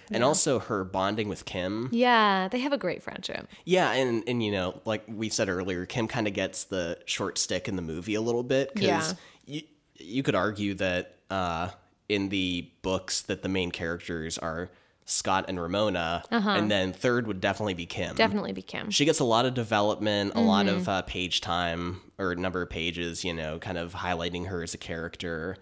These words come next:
Speaker 2: Yeah. I think Ramona and Kim's friendship is helpful to Ramona's character, too, because it's like, oh, she's not just Scott's girlfriend, you know, she's not just this prize that he's fighting for,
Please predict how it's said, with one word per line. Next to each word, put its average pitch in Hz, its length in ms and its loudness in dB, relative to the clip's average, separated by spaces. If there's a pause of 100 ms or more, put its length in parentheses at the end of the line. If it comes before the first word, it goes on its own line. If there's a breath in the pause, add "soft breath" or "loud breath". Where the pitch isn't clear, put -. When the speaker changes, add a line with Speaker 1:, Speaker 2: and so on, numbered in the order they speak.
Speaker 2:
Yeah. 180 460 -2
I 294 160 4
think 427 340 2
Ramona 220 360 4
and 190 120 0
Kim's 185 240 -4
friendship 180 480 -4
is 175 280 -2 (140)
helpful 180 500 -2 (100)
to 208 120 -4
Ramona's 170 440 0
character, 196 440 -4
too, - 380 -2 (280 loud breath)
because 220 240 2
it's 196 180 0
like, 202 320 2
oh, 208 140 4
she's 190 220 2
not 208 200 4
just 185 400 -2 (340 soft breath)
Scott's - 380 2
girlfriend, 160 640 -4
you 180 100 -2
know, 156 100 -2
she's 190 200 -2
not 208 180 0
just 180 420 0 (220 soft breath)
this 175 160 0
prize 160 440 -2
that - 140 -6
he's 180 260 -6
fighting - 380 -2
for, - 340 -4